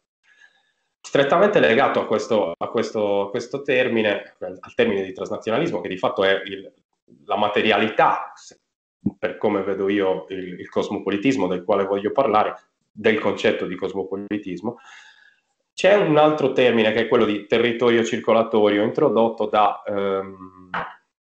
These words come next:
da Alain Tarus, eh, già citato sulla, sul cosmopolitismo dal basso. Ehm, territorio circolatorio, quindi il territorio è in circolo, è circolare soprattutto.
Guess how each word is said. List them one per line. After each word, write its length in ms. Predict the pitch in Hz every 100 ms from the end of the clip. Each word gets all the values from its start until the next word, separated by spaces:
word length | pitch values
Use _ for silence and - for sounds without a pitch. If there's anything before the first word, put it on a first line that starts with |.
| _ _ _ - - -
da 380 | 101 107 98 92
Alain 240 | 107 101
Tarus, 640 | 104 113 117 - - -
eh, 160 | 90 87
già 160 | 95 95
citato 500 | - - 95 87 92
sulla, 380 | - 92 92
sul 180 | 87 -
cosmopolitismo 800 | - 101 98 98 95 101 101 98
dal 160 | 101 101
basso. 540 | 90 85 - 80 _ _ _ _ _ _ _ _
Ehm, 1800 | - - 123 123 117 117 117 120 120 113 113 110 110 110 110 110 110 - - -
territorio 480 | 139 147 185 233
circolatorio, 680 | - 175 - 110 98 95 95
quindi 200 | 110 107
il 80 | 107
territorio 520 | 147 147 151 196 160
è 40 | 117
in 140 | 113
circolo, 680 | 110 101 90 - 85 87 -
è 200 | 113 135
circolare 800 | - 123 - 123 117 98 82 85
soprattutto. 720 | - - - - _ _ -